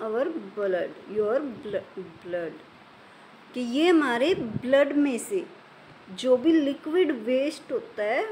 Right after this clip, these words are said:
उसको ले लेता है और कहाँ पर पहुँचा देता है? Blender तक। और ये क्या होती हैं? Kidney।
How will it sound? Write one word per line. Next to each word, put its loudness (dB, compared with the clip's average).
उसको -4
ले 4
लेता 4
है 4
और -2
कहाँ -2
पर -4
पहुँचा -4
देता -2
है? 0
Blender 0
तक। -8
और -6
ये -6
क्या 0
होती -2
हैं? 0
Kidney। -2